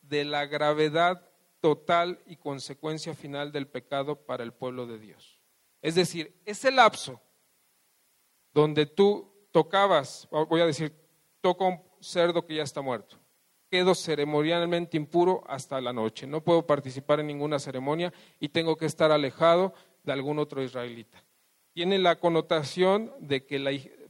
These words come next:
por, por un tema de, de no transmitir enfermedades, tiene una connotación de higiene, pero lo principal es que hace sensible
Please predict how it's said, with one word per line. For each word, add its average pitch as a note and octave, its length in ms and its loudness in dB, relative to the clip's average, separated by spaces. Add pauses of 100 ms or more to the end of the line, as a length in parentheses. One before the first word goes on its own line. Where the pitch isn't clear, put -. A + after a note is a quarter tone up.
(120)
por, C3+ 220 -4
por C3+ 240 -2
un D#3 240 -4
tema E3+ 280 0
de, B2 520 -6 (280)
de C#3+ 120 -14
no D#3+ 160 -4
transmitir E3 500 -6
enfermedades, E3+ 1040 -4
tiene D#3+ 160 -6
una D#3+ 220 -8
connotación C#3 560 -8
de D3+ 60 -10
higiene, E3 280 -8
pero D3+ 400 2 (240)
lo D3+ 180 0
principal F#3+ 720 0 (140)
es F3 340 -4 (580)
que F#3 360 2 (400)
hace G#3 320 0
sensible F#3 920 -2